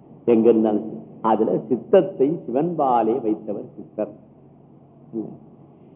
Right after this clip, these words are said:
அப்ப சித்தம் என்பது அவங்களுக்கு அந்த உள்ளத்துல, அதான் மனம், மொழி, மனம், புத்தி, சித்தம், அகங்காரம்னு பிரிச்சாங்க.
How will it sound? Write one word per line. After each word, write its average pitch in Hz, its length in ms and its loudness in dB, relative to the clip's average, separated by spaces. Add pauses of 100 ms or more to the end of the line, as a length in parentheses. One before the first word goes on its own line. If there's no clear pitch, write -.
(800)
அப்ப 170 260 2
சித்தம் 160 380 0
என்பது 165 360 6
அவங்களுக்கு 151 520 4
அந்த 147 400 4
உள்ளத்துல, 160 220 6
அதான் 160 540 4
மனம், 160 520 2 (460)
மொழி, 156 520 4 (460)
மனம், 160 640 4
புத்தி, 196 460 -2 (100)
சித்தம், 190 400 2
அகங்காரம்னு 165 880 4
பிரிச்சாங்க. 123 380 -4